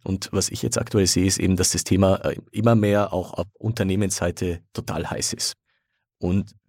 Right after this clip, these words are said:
wir haben das vorher besprochen, aber ich glaube, das ist eine ganz gute Summary. Es ist sehr, sehr einfach, wenn du ein sauberes Datenset vor dir hast, jetzt einfach mal ein schnelles Modell zu bauen. Und ich würde sagen, viele dieser Tech-, äh, U S A-Firmen sind uns da leider ein, zwei, drei Jahre voraus, also im Vergleich jetzt zu deutschen Unternehmen.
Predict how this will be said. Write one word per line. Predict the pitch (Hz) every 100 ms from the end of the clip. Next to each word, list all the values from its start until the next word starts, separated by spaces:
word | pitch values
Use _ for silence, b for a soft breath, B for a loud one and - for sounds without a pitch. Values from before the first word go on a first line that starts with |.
| -
wir | 92
haben | 110
das | 139 113
vorher | 117 107
besprochen, | 98 - 113 95
aber | 87
ich |
glaube, | - -
das | 107
ist |
eine | 95
ganz | 101 -
gute | 104
Summary. | 92 95 101 87 - -
Es | - -
ist | - - _ _ _ -
sehr, | - 147
sehr | 156
einfach, | 110 117 127 123 - _
wenn | 95
du | 98 98 -
ein | 92 92 90 92
sauberes | 110 123 104
Datenset | - - 113 107
vor | - 95
dir | 98
hast, | 98 -
jetzt | 95
einfach | - 104
mal | 98
ein | 90
schnelles | - 98 -
Modell | 85 85
zu | - 80
bauen. | 85 92 147 - _ _ _ _ _
Und | 95 101 101 - -
ich | 107 -
würde | 107
sagen, | 101 104 101 98 - -
viele | - - 120 123
dieser | 117 - 95 -
Tech-, | 123 120 - -
äh, | - 95 92
U | 104
S | 92 -
A-Firmen | 98 - 113 110 107
sind | - -
uns | 101 -
da | 95
leider | 87 90 104 110 107
ein, | 101 101
zwei, | 104
drei | 95 90
Jahre | 92 98 95
voraus, | 90 85 82 80 -
also | 71 -
im | 85
Vergleich | 85 90 95 -
jetzt | - - -
zu | -
deutschen | 120 113 - -
Unternehmen. | 92 87 87 107 156